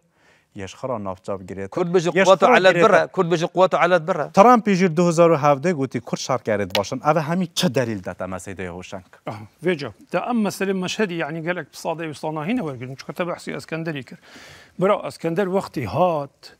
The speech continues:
Speaker 3: تیزه کی فکری هبو کاکری بش. قصدا نهاد بس دنیای داگیر کرد و
Speaker 1: اصل نظام
Speaker 3: کشت و
Speaker 1: درست.
Speaker 3: برو نظام آویدی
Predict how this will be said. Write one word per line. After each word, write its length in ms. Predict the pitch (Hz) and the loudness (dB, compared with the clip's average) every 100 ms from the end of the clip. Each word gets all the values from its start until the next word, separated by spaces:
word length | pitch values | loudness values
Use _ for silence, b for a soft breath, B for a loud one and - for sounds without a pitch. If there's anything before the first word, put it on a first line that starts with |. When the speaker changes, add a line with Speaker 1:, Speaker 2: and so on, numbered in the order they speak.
| _ | _
Speaker 3:
تیزه 400 | 175 196 185 165 | 2 2 2 -4
کی 140 | 151 | -6
فکری 400 | 170 - - 160 | -6 -8 -4 -4
هبو 260 | 156 147 123 | -2 -4 -6
کاکری 440 | 117 151 147 151 | -6 -4 -4 -8
بش. 280 | 123 123 - - | -12 -12 -12 -4
قصدا 300 | 156 - 156 | -4 -2 -6
نهاد 420 | 143 196 170 151 127 | -2 -2 0 -2 -4
بس 140 | 131 160 | -4 -4
دنیای 460 | 139 156 160 151 | -4 -4 -2 -4
داگیر 340 | 139 151 147 135 | -4 -6 -6 -8
کرد 280 | - - | -8 -8
و 80 | 156 | -8
Speaker 1:
اصل 40 | 151 | -8
نظام 200 | 107 165 | -8 -10
Speaker 3:
کشت 180 | - | -8
و 100 | 156 | -8
Speaker 1:
درست. 120 | 143 151 | -6 -6
Speaker 3:
برو 100 | 151 | -6
نظام 340 | 147 147 143 | -6 -8 -8
آویدی 260 | 143 139 | -8 -10